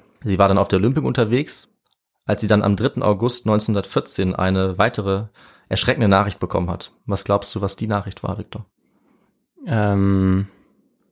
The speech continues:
Speaker 2: dass vielleicht ein Familienmitglied gestorben ist? Weil ich
Speaker 1: Nee.
Speaker 2: weiß es nicht.
Speaker 1: Du musst mehr auf das Datum achten und
Speaker 2: Ja.
Speaker 1: auf das Jahr. Ich glaub, dann wird's dir
Speaker 2: Ach
Speaker 1: schnell
Speaker 2: so,
Speaker 1: klar.
Speaker 2: ach so. <laughs> Das ist natürlich der Beginn des Ersten Weltkriegs.
Speaker 1: Das war ein bisschen, die Frage war sozusagen so offensichtlich, dass
Speaker 2: Ja,
Speaker 1: du
Speaker 2: ja.
Speaker 1: dachtest, das kann's nicht sein, ne?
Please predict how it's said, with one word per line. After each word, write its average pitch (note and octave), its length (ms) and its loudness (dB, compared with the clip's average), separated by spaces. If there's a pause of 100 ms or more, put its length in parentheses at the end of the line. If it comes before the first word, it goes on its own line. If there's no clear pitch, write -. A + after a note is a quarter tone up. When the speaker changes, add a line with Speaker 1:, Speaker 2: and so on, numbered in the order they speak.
(100)
Speaker 2:
dass - 540 -2
vielleicht - 300 -4
ein - 40 -20
Familienmitglied C3 680 -4
gestorben C#3+ 420 -2
ist? - 260 -10 (480)
Weil A2 140 2
ich G#2 80 4
Speaker 1:
Nee. A#2 40 2
Speaker 2:
weiß A2+ 180 2
es G2+ 160 -8
nicht. - 220 -14 (120)
Speaker 1:
Du - 80 -2
musst A#2 220 0
mehr A#2 160 4
auf A#2+ 80 2
das A2 200 -2
Datum G2+ 340 0
achten - 400 -10 (280)
und A2+ 140 -4
Speaker 2:
Ja. E2 60 -2
Speaker 1:
auf F2+ 80 -2
das - 180 -4
Jahr. G#2 260 2
Ich F2 80 -8
glaub, F#2 140 -8
dann G2 180 -4
wird's G2+ 140 -8
dir B2+ 100 2
Speaker 2:
Ach G2 60 -4
Speaker 1:
schnell - 180 2
Speaker 2:
so, D3 140 6
Speaker 1:
klar. G#2 160 2
Speaker 2:
ach A#2 40 -8
so. A2+ 340 0 (680)
<laughs> - 560 -6
Das A2 120 -2
ist A#2 140 0
natürlich A#2+ 300 2
der - 100 0
Beginn A2 320 0
des A#2 160 -4
Ersten A2+ 340 -2
Weltkriegs. G2+ 500 -8
Speaker 1:
Das - 200 -12
war F#2+ 140 2
ein F#2 80 0
bisschen, F#2 280 -2
die F#2+ 100 -4
Frage G#2 360 2
war F#2+ 120 2
sozusagen G2 320 -2
so F#2 120 2
offensichtlich, G2+ 580 -2
dass B2 120 4
Speaker 2:
Ja, B2+ 80 6
Speaker 1:
du B2 80 6
Speaker 2:
ja. G#2+ 80 6
Speaker 1:
dachtest, - 260 -6
das F#2+ 120 -4
kann's G#2 220 0
nicht F2+ 140 -6
sein, G2 260 -2
ne? G2 60 -8